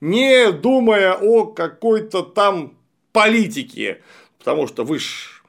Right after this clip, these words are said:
акт агрессии совершили, вам будут жестоко мстить при помощи орбитальных бомбардировок. Вас просто в-,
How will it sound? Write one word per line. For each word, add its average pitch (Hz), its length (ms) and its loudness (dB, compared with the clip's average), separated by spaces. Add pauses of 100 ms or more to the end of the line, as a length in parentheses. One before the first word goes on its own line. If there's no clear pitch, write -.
(340)
акт 151 300 -4
агрессии 135 420 -2
совершили, 139 640 -6
вам 156 460 0
будут 175 360 -4
жестоко 185 720 -2
мстить 170 640 -6 (500)
при 156 120 -2
помощи 208 400 0
орбитальных 160 540 0
бомбардировок. 170 720 0
Вас 107 140 -8
просто 220 360 -2
в-, - 100 -16